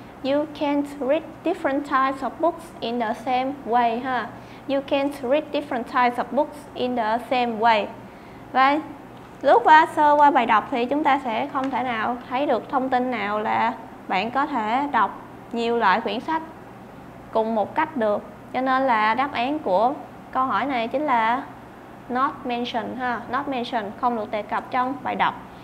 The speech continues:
Rồi, chuyển sang câu hỏi số hai thì chúng ta sẽ có "When you taste a book, you read it carefully from the beginning to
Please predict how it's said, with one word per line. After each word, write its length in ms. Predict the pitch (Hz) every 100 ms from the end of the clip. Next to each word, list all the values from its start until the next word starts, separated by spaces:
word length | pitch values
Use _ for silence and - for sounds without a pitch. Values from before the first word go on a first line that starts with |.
| - - - - - - 294
Rồi, 280 | 285 254 214 - - - -
chuyển 180 | 233
sang 280 | 294 330 294
câu 120 | 294
hỏi 340 | 285 190 165 269 339
số 100 | 339
hai 380 | 320 294 294 294
thì 160 | 233 233
chúng 180 | 285
ta 160 | 320 262
sẽ 180 | 269 247
có 360 | 254 262 302 - - - - - - -
"When 320 | 269 285 285
you 60 | 285 285
taste 380 | 269 285 285
a 40 | - -
book, 140 | 302 -
you 220 | 226 262
read 160 | 269 294 - -
it 160 | 277 302 -
carefully 680 | 330 285 294 285 277 285 294 294
from 200 | 262 254
the 80 | 240
beginning 640 | 214 220 247 269 269 277
to 160 | 277